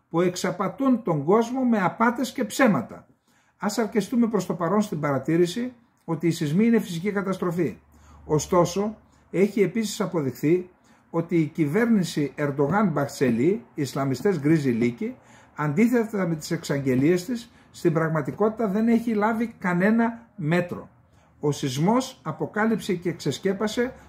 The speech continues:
το πραγματικό πρόσωπο της κυβέρνησης των, των Ισλαμιστών και των γκρίζων λύκων σε όλες τις πτυχές της. Η πραγματικότητα είναι η εξής. Πρώτον,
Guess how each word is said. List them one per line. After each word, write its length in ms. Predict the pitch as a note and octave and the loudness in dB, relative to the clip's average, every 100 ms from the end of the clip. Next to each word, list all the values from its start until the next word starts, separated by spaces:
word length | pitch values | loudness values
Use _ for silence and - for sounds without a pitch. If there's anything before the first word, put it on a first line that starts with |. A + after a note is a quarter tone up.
| - | -6
το 80 | D#3 | -4
πραγματικό 880 | D3 D#3 D#3 D3 D3+ A3+ A#3 A#3 - | 0 -2 0 -4 -4 -2 -2 -2 -4
πρόσωπο 680 | G3 A3+ G3 D#3+ B2 G#2 - _ _ _ | 0 2 0 -4 -4 -6 -8 _ _ _
της 140 | D#3+ - | -14 -4
κυβέρνησης 920 | E3 C#3+ G#3+ A3 G#3 A#3+ A#3 - _ _ _ _ _ _ - | -2 0 2 0 0 -2 -4 -8 _ _ _ _ _ _ -6
των, 260 | D#3 D3 - | -4 -4 -8
των 180 | - D#3+ | -2 0
Ισλαμιστών 560 | D3 C3+ D3+ C#3 A3 A3+ | 0 -2 0 0 2 2
και 100 | G#3 | 2
των 140 | F3 | 0
γκρίζων 320 | D3 G#3 G3 | 4 4 4
λύκων 400 | F3+ G3+ A#3 A3 - | 2 2 2 -4 -8
σε 200 | - F3 | -6 2
όλες 340 | F#3 C4 B3 | 6 6 4
τις 140 | A#3 G3+ | -4 -8
πτυχές 420 | A3 A3 F3+ - | -4 -2 -2 -4
της. 280 | D3+ - _ _ _ _ - _ _ | -16 -20 _ _ _ _ -20 _ _
Η 80 | D#3 | -6
πραγματικότητα 720 | F3 D#3+ E3 D3+ A3 A#3+ A#3+ | -2 0 0 0 0 0 2
είναι 200 | B3 B3+ | 2 4
η 120 | B3 | 4
εξής. 560 | A3 - A3 A#2 - - - _ | 2 2 2 2 -8 -20 -20 _
Πρώτον, 500 | - A#3+ - G2+ F2 | 4 4 4 -4 -10